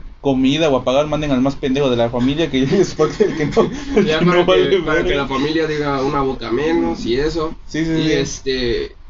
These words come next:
Speaker 2: y pues paciencia, ya algún día en junio, por ejemplo, ya podremos, no sé, volver a salir con las personas que queremos, estar con quien queremos y todo así. Pero de verdad, gracias por todo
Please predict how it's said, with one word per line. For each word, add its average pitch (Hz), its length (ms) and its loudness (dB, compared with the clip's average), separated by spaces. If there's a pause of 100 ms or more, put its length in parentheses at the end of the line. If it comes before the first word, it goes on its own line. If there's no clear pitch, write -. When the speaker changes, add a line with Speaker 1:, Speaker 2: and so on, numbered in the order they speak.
(120)
Speaker 2:
y 123 60 -12
pues 143 180 -10
paciencia, 185 560 -2
ya 147 440 -2 (380)
algún 131 320 -4
día 147 680 -2 (160)
en 123 240 -6
junio, 160 560 0
por 123 100 -8
ejemplo, 143 420 -4
ya 139 200 -2
podremos, 131 580 -4
no 123 200 -4
sé, 131 140 -8
volver 123 300 -2
a 127 80 -4
salir 123 300 -4
con 120 180 -6
las 85 160 -12
personas 120 440 -10
que - 120 -12
queremos, 131 560 -6
estar 107 300 -16
con 113 140 -20
quien - 200 -20
queremos 143 760 -6 (680)
y - 120 -12
todo 135 200 -2
así. 139 240 -8 (680)
Pero 123 200 -2
de 131 80 -2
verdad, 147 360 -2
gracias 151 500 -6
por - 180 -18
todo 151 280 -4